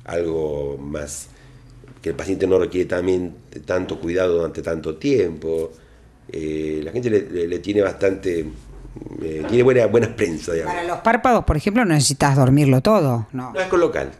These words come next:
Speaker 2: Por eso, local.
Speaker 1: Lifting y párpados se hace todo con local.
Speaker 2: Con local.
Speaker 1: Eh, ya las mamas no. Las mamas, las mamas las hacíamos con local, eh, como algo histórico. Yo, yo las hacía antes con local,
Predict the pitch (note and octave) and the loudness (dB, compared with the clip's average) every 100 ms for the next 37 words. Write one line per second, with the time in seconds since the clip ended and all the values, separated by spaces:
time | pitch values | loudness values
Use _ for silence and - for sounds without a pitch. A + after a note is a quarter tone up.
0 | - D3 C#3+ C#3 - - - E3+ G3 A#3+ | -20 -20 -20 -20 -20 -12 -6 -2 0 0
1 | A#3 F#3+ D3+ G#3+ G#3 E3 D3 C3 A#2+ D#3 | 2 2 4 2 2 2 2 0 2 4
2 | D3+ A#2+ G2+ D#2 C#2+ C2+ - - - - | 4 4 2 0 -6 -6 -10 -18 -20 -20
3 | - - - - D#2+ D#2+ D#2+ D#2+ G#2+ C3 | -20 -20 -16 -8 -4 -4 -4 -2 0 2
4 | C#3 C3+ D#3 G#3 D3+ C#2 - - - D2 | 2 2 2 0 -2 -6 -8 -18 -12 -6
5 | D#2 G#2 A#2 - - _ _ _ _ A2 | 0 0 0 -8 -20 _ _ _ _ -2
6 | G#2+ C3 G3 A#2 G2+ C3 B2 - G2 F2+ | 0 2 2 0 2 4 2 2 2 4
7 | G#2 A2 C#3 E3+ - D#2+ D2 E2+ F#2+ F#2 | 2 2 2 0 -6 -10 -6 -2 0 0
8 | D#2+ - E2+ D2 C#2+ C#2+ D2 D2 - - | -4 -4 -2 -2 -4 -10 -12 -8 -6 -2
9 | C3+ C3+ A#2 A2 G2+ E2 D#2+ - C#2 B1+ | 2 2 0 0 0 -2 -8 -8 -8 -10
10 | - | -16